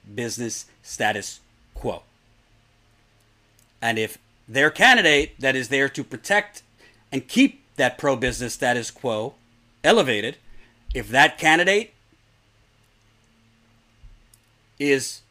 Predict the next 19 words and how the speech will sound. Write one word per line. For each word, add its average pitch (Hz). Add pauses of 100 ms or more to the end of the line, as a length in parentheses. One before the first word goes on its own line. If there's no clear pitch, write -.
(160)
threatened, 180 (300)
he 156
or 156
she, 226 (400)
whether 117
it 110
be 120
by 101
Russia 208
or 113
anybody 170
else, 185 (360)
that's 151
when 110
they 113
start 117
crying 110
about 95
unholy 110